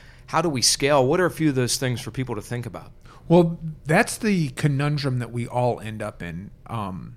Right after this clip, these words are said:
Speaker 2: we've all had these conversations, and maybe not in these terms. We want to grow our company. That's what we, that's every business model out there,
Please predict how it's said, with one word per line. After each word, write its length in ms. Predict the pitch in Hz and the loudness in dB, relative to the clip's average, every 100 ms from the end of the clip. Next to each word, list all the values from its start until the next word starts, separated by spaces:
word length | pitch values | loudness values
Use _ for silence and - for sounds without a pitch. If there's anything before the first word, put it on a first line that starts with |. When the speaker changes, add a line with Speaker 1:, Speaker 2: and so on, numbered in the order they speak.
| - | -18
Speaker 2:
we've 300 | 214 151 208 | -2 2 2
all 320 | - 151 165 147 | 4 6 6 6
had 200 | 143 139 | 4 2
these 160 | 123 | -2
conversations, 960 | - 127 127 110 - 120 127 139 143 139 | 0 -2 0 -2 -2 -2 0 -2 -4 -4
and 120 | 117 | -4
maybe 240 | 120 123 | -4 -4
not 260 | 120 120 120 | -4 -4 -4
in 80 | 113 | -6
these 240 | 113 117 | -10 -12
terms. 500 | - 104 95 - - - - - - | -10 -8 -8 -12 -16 -18 -20 -20 0
We 140 | 139 | 6
want 320 | 131 127 135 160 | 8 8 6 4
to 60 | |
grow 260 | 131 139 123 | 4 6 6
our 100 | 120 | 4
company. 560 | - 110 - - - - - - - | 2 -2 -4 -12 -14 -18 -20 -20 -12
That's 220 | 117 - | -10 -10
what 120 | 131 | -10
we, 100 | 131 | -10
that's 320 | 131 117 - - - - | -6 -6 -6 -16 -20 -2
every 360 | 143 143 151 147 | 0 2 2 2
business 440 | 139 123 127 113 | 2 0 -2 -4
model 360 | 123 110 110 95 | -4 -4 -4 -6
out 180 | 101 - | -8 -10
there, 220 | 90 | -12